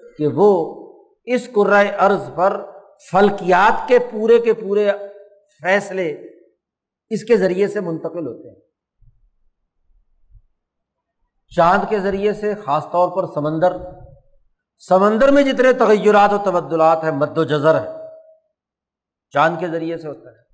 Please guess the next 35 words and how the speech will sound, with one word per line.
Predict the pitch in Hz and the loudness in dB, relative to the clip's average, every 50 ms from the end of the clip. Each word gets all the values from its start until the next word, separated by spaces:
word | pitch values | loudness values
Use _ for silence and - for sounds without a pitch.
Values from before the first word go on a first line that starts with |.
| _ _ - - _ _ _ _ _ _ _ _ _ _ _ | _ _ -20 -20 _ _ _ _ _ _ _ _ _ _ _
پھلوں | 175 190 190 214 226 214 | 2 4 4 4 4 2
کا | 214 208 214 | 2 0 0
پکنا | 208 214 - 180 180 - 190 202 208 208 | 0 0 -2 -4 -4 -2 -2 0 0 2
اور | 208 202 196 190 | 2 2 2 2
اس | 185 185 - - | 0 -4 -8 -8
کے | 208 | -8
اندر | 196 190 190 180 | -6 -4 -4 -6
مٹھاس | 165 156 151 117 127 160 165 185 185 - - | -6 -8 -8 -2 0 2 2 2 2 0 -2
کا | 196 185 | -4 -4
پیدا | 185 180 180 185 185 180 | -2 -4 -2 -2 -2 -2
ہونا | 175 175 180 180 180 | -4 -4 -6 -6 -8
چاند | 180 - - 123 123 120 117 | -8 -8 -8 -8 -8 -8 -12
کے | - 139 | -16 -16
ذریعے | 131 139 139 143 147 143 | -16 -14 -12 -12 -14 -14
سے | 143 151 | -14 -16
ہوتا | 139 - - - | -18 -18 -20 -20
ہے۔ | 123 - _ _ _ _ _ _ _ _ _ _ _ _ _ _ _ _ _ _ 147 | -20 -20 _ _ _ _ _ _ _ _ _ _ _ _ _ _ _ _ _ _ -12
حتیٰ | 151 - - 208 214 214 214 | -12 -4 0 2 2 2 2
کہ | 214 196 | -2 -4
سیارات | - - 160 151 135 151 156 156 160 160 165 175 185 190 - - - - - - - - - _ _ _ | -4 -6 -8 -6 0 2 2 4 4 6 6 4 4 2 0 -6 -12 -16 -18 -20 -20 -20 -20 _ _ _
کے | - 165 156 - | -12 -12 -8 -6
تمام | 156 156 160 175 185 196 196 196 - - | -6 -2 0 2 2 2 0 -2 -4 -8
اثرات | 160 - - 143 151 160 170 175 - - - - - - - - - _ _ _ _ _ _ _ | -10 -8 -4 -2 2 4 4 2 2 0 -6 -14 -18 -20 -20 -20 -20 _ _ _ _ _ _ _
چاند | - - 170 170 180 202 202 190 | -2 2 2 4 4 2 2 2
کے | 208 214 196 | 0 0 0
ذریعے | 175 185 175 180 185 196 196 | 0 -2 -2 0 0 0 -2
سے | 185 196 - 202 196 143 | -2 -2 -4 -6 -4 0
گھٹا | 143 143 143 180 185 190 | 0 0 2 4 2 2
ٹوپ | 190 - 196 202 196 196 | 2 2 2 2 2 2
اندھیرے | 175 156 143 143 156 170 185 | 0 0 2 0 0 0 0
میں | 185 185 175 | 0 0 0
راستہ | 156 151 156 151 - 175 | 2 2 0 0 -2 -6
دکھانے | 170 156 170 151 156 160 160 165 | -6 -6 -4 -2 -2 -2 -2 -4
کا | 160 165 | -6 -6
ذریعہ | 156 151 143 147 160 160 | -6 -6 -6 -4 -4 -4